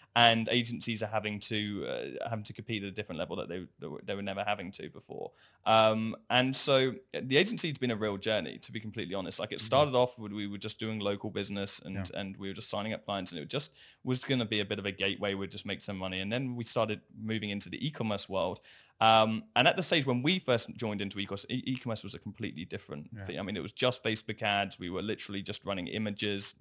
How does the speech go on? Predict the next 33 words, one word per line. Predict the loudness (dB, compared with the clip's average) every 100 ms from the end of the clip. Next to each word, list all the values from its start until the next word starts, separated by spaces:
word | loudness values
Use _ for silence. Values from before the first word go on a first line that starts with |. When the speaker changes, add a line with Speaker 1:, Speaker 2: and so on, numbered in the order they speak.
| -8
Speaker 1:
on | -4 -2 -2
Facebook | -4 -6 -6 -2
ads, | -2
on | -4
carousel | -2 0 0 0 2
Speaker 2:
Just | 2
Speaker 1:
ads, | 0 -4
and | -6
Speaker 2:
printing | -6 -6
Speaker 1:
you're | -4
Speaker 2:
money. | -2 2
Speaker 1:
getting, | 2 4
like, | 0 0
eight | -2 -2 -2
X | -4 -2 2
Speaker 2:
<laughs> |
Speaker 1:
roas, | 6 6 6 6 6 6 2 -2
right? | 2 2
And | 2 0
it |
was | 0
like, | 0 4
"Wow, | 8 8
this | 8 2
is | 0
awesome. | -2 0 0 2
Like, | 2
let's | 2 -2 -8 -12
keep | -4 -2
doing | -2 -2
this." | -4
We | 0
had | -2